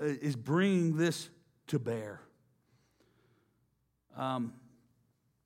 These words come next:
why hasn't he mentioned that? Because in talking about Jesus as the only means of salvation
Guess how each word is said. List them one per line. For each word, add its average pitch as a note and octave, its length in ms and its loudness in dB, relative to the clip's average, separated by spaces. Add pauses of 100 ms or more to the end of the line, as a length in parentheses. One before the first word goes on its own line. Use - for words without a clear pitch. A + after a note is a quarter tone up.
(1700)
why C#3+ 240 2
hasn't D3 460 -2
he C#3 100 2
mentioned B2+ 460 -2
that? G2+ 240 -16 (1900)
Because C3 320 0
in B2+ 140 0
talking D3+ 380 0
about B2+ 380 -4
Jesus B2+ 560 -2
as A#2 180 -4
the A#2 200 0
only C3+ 400 0
means A#2 420 -2
of G#2 140 -8
salvation G#2 720 -6